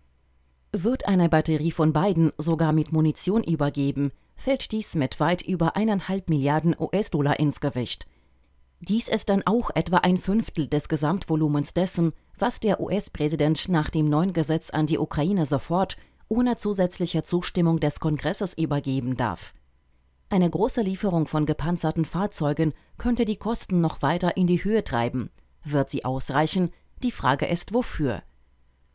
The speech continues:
Um die bereits erlittenen Verluste teilweise auszugleichen, ja. Aber um den ukrainischen Streitkräften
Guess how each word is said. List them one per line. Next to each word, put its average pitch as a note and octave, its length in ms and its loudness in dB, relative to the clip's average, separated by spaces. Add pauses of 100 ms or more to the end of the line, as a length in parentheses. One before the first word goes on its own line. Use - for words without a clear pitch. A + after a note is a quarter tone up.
(140)
Um G#3 180 0
die G3+ 100 0
bereits F3+ 380 0
erlittenen D#3+ 500 0
Verluste D3+ 640 0
teilweise C#3+ 640 0
auszugleichen, D3 880 0
ja. D3+ 380 2 (640)
Aber G#3+ 320 2
um G3 140 0
den F3+ 180 2
ukrainischen E3+ 600 0
Streitkräften D3 840 -2